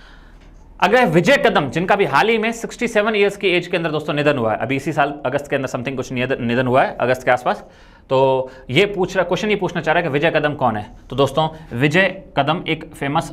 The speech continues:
मराठी भाषा के, कौन से भाषा के? मराठी, मराठी सिनेमा के दोस्तों फेमस एक्टर रहे हैं, अभिनेता रहे हैं, है ना? मराठी सिनेमा के एक फेमस क्या थे दोस्तों? एक्टर थे। ठीक, नेक्स्ट अगला, अगला क्वेश्चन था कि इनमें से किसने दोस्तों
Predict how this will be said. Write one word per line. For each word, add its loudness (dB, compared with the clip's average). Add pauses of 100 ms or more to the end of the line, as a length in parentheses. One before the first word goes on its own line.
मराठी 2
भाषा -2
के, -12
कौन -4
से -2
भाषा 2
के? -4
मराठी, 0 (280)
मराठी 0
सिनेमा -2
के -6
दोस्तों -6
फेमस -4
एक्टर -2
रहे -4
हैं, -8
अभिनेता -4
रहे -10
हैं, -18 (260)
है 2
ना? 2
मराठी 0
सिनेमा -2
के -2 (160)
एक -4
फेमस -4
क्या 0
थे -4
दोस्तों? -6
एक्टर -4
थे। -16 (440)
ठीक, -18 (480)
नेक्स्ट -8
अगला, -4 (1300)
अगला 4
क्वेश्चन 0
था 2
कि -2 (300)
इनमें 2
से 0
किसने -4
दोस्तों -2